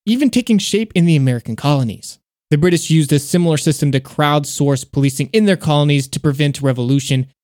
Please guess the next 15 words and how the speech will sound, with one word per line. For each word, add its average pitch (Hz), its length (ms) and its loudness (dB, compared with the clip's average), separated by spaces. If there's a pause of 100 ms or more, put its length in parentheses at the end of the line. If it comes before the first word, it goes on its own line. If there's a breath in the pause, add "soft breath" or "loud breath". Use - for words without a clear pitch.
(100)
and 139 120 2
maintain 147 520 0
control 165 680 0
over 135 160 -6
the 127 120 -6
people 127 480 -4 (160)
that 127 120 -4
they 117 80 -6
dominated. 120 680 -4 (540)
Americans 135 600 0
were 131 80 -2
responsible 135 600 -4
as 131 160 -6
a 123 40 -4
whole 190 460 0